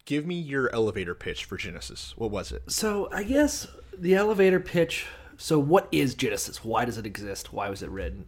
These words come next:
Speaker 2: If I had to put, having read it now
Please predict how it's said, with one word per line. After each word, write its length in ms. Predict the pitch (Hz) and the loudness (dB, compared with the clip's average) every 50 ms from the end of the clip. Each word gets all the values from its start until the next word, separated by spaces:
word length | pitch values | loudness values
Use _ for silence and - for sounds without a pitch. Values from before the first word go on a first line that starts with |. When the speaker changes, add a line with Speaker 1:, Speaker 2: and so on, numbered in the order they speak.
| - - | -10 -10
Speaker 2:
If 140 | 139 - - - - | -10 -10 -12 -6 0
I 220 | 170 196 208 214 | 4 6 6 6
had 260 | 190 170 185 165 160 - | 6 4 4 2 2 0
to 100 | 151 139 | -2 -4
put, 520 | 135 - - - - - - 156 - - - - 151 156 147 147 | -4 -8 -12 -8 2 4 4 4 4 2 -6 -12 -10 -6 -6 2
having 300 | - 196 202 190 180 160 | 4 6 6 8 8 8
read 140 | 156 151 147 | 8 8 6
it 100 | 135 123 | 4 2
now 380 | 131 127 123 120 117 117 110 | -2 -4 -4 -4 -4 -6 -8